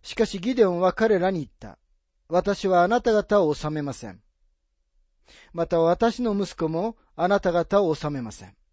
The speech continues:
主があなた方を治められます。ギデオンは確かに学んだのです。それには疑いはありません。酒舟のところで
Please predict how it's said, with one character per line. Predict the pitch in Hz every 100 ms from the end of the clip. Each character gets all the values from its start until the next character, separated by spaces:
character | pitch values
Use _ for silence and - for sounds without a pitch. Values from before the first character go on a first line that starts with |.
| _ _ _ _ _ _ _ _ _ _
主 | - - 254
が | 196 175
あ |
な | 208
た | 220 202
方 | 185 202
を | 208 151
治 | 156
め | 139
ら | 113 110
れ |
ま | 107
す。 | 101 - _ _ _ _ _ _ _ _ _ _ _ _ _ _ _ _ _ _ _ _ _ _ _ _ _ _ _ _ _ _ _ _ _ _ _ _ -
ギ | 190
デ | 196
オ | 175
ン | 165
は | 165
確 | - 226 -
か | 185
に | 185
学 | 160 151 165 196
ん | 175
だ | 143
の | 107
で | 92
す。 | - - _ _ _ _ _
そ | - 190
れ | 185
に | 180
は | 196
疑 | 165 - 202 196
い | 190
は | 190
あ |
り | 160
ま | 123
せ | 101 101
ん。 | 90 _ _ _ _ _ _ _ _ _
酒 | - 180 190 208
舟 | 190 190
の | 185
と | -
こ | 180
ろ | 165
で | 175 208